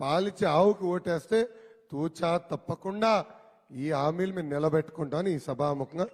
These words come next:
మీకు తెలుపుతున్నా. Thank you. అమ్మా, క్షమించాలి, ఒక్క నిమిషం. బీసీ సంక్షేమ హాస్టల్ గురించి చెప్పారు, నేను మిస్ అయ్యాను.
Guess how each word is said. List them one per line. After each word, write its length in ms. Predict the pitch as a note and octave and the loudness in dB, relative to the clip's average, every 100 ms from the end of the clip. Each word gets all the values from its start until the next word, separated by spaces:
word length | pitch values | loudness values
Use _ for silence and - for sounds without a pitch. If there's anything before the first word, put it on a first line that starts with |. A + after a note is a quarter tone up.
| - D3+ | -8 -6
మీకు 160 | F3 - | -4 -4
తెలుపుతున్నా. 380 | C3+ - A2 - - - - | -8 -8 -18 -20 -20 -18 -14
Thank 160 | A#2 | -14
you. 100 | B2+ - - - - - - C6+ B5+ - A5 A#5+ - - - C6+ _ _ _ _ _ - | -16 -20 -20 -20 -20 -20 -20 -18 -18 -18 -16 -18 -18 -18 -20 -20 _ _ _ _ _ -20
అమ్మా, 560 | - - - - - - | -20 -20 -20 -18 -18 -18
క్షమించాలి, 500 | - E3+ F#3+ F#3+ D3+ | -8 -4 -4 -4 -6
ఒక్క 160 | E3 D#3 | -6 -8
నిమిషం. 200 | C#3 A#2 - _ _ _ _ - | -12 -16 -20 _ _ _ _ -8
బీసీ 360 | D3+ G3 G#3 | -6 -4 -6
సంక్షేమ 540 | F#3+ E3 D#3 E3+ D#3+ B2 - _ - | -6 -8 -6 -6 -6 -8 -14 _ -6
హాస్టల్ 360 | E3+ E3+ F#3+ | -6 -4 -4
గురించి 200 | D3 C#3+ - | -4 -10 -14
చెప్పారు, 260 | - A#2+ | -12 -12
నేను 300 | C#3 A#2+ A2+ | -10 -12 -12
మిస్ 220 | B2 A#2 | -16 -16
అయ్యాను. 220 | B2+ A2 | -16 -18